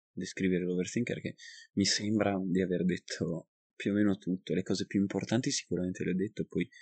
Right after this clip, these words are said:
durante gli episodi molto probabilmente uscirà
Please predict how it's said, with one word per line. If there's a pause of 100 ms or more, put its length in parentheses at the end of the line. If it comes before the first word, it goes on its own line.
(220)
durante
gli
episodi
molto
probabilmente (180)
uscirà